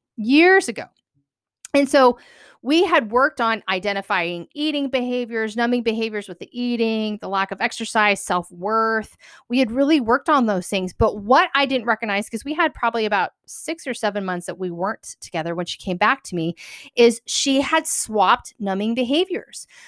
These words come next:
So rather than numbing with food, she had swapped to, "I'm gonna numb with spending."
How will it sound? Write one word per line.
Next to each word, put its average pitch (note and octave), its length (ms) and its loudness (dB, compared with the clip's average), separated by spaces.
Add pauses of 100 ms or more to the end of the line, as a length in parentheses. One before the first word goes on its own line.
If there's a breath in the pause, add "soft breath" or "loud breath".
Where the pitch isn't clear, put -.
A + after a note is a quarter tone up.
So C4 280 6
rather D4+ 400 4
than B3+ 240 2
numbing A#3 320 0
with G3 180 -4
food, A#3+ 540 0 (320)
she C#4 280 -2
had B3+ 220 0
swapped B3 680 0
to, F3+ 360 -2
"I'm G3 180 -6
gonna F#3+ 200 -4
numb E3+ 280 -6
with E3+ 140 -8
spending." F3+ 500 -12